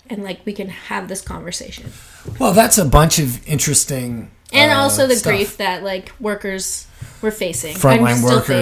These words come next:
Speaker 1: face-
Speaker 2: I mean, that's,
Speaker 1: Yeah.
Speaker 2: that's kind of what I was getting to when I was talking about M R U. It's like more than, um, advocacy. I think that when you're sort of, or adv-, advocacy as well, if, if you're especially, if you're sort of, uh,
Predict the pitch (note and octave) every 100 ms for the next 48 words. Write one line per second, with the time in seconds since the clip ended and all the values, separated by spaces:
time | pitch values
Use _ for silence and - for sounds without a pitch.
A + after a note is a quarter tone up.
0 | A2+ - C#3 D3 D3 E3 - - - G#3
1 | F#3+ F#3+ - - A3+ F3+ E3+ E3 D3 C#3
2 | B2+ D#3 C#3+ C3+ - B2+ A#2+ A#2+ A#2+ C3+
3 | B2+ A#2+ - B2 B2 B2 A2+ A2+ C3+ B2+
4 | - - _ C#3+ D3+ F#3+ A#3+ A3+ F3 D#3+
5 | C3+ B2 - B2+ A#2 A2+ A2 G#2 F#2+ F#2
6 | - _ - - A#2+ C3 B2+ B2+ - B2+
7 | - A#2+ G#2 G2+ F#2 - - A2+ C#3+ C3+
8 | C3+ A2+ _ - B2 B2+ B2 A#2 - C3
9 | B2 A2 G#2 _ _ - E3+ A#3+ - F#3+
10 | G3 F3 - - F3 F#3+ F3 C#3+ D#3+ C#3
11 | - D#3+ F3 C3 A#2 - C3 C#3 B2+ -
12 | C#3 - C#3 - C3 - D3 C3 A#2 -
13 | _ _ _ _ _ _ _ - B2 A#2
14 | A2+ A2